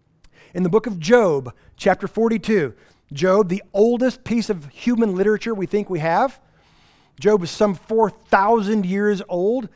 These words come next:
In the book of Job, chapter forty-two, after Job has suffered and suffered and suffered, and his friends have come by to try to help him out and give him some information, give him some, some counsel, all of which was bad, by the way. Finally, Job says, "You know what? You got a point here.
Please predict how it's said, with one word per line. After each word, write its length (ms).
In 80
the 60
book 160
of 80
Job, 280
chapter 240
forty-two, 540
after 300
Job 340
has 140
suffered 520
and 120
suffered 500
and 100
suffered, 440
and 100
his 140
friends 300
have 120
come 180
by 160
to 60
try 160
to 80
help 220
him 80
out 100
and 100
give 120
him 100
some 160
information, 640
give 140
him 100
some, 220
some 200
counsel, 560
all 180
of 80
which 160
was 140
bad, 340
by 140
the 80
way. 240
Finally, 260
Job 300
says, 200
"You 60
know 100
what? 220
You 60
got 160
a 40
point 260
here. 180